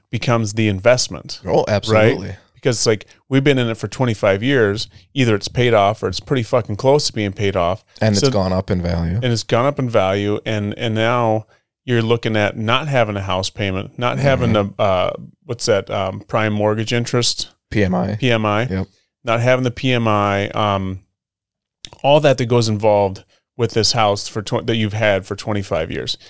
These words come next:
Speaker 1: That's when it becomes the investment. Like, how, how many things do we buy nowadays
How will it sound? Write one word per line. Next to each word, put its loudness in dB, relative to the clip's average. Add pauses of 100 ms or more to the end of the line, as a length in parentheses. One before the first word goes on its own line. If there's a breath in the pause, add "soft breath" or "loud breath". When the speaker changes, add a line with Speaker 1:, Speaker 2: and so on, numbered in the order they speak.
(220 soft breath)
Speaker 1:
That's 2
when 0
it 0
becomes -2
the -2
investment. 0
Like, -8 (540 soft breath)
how, -2
how -2
many 2
things 0 (220)
do 0
we 2
buy 2
nowadays 0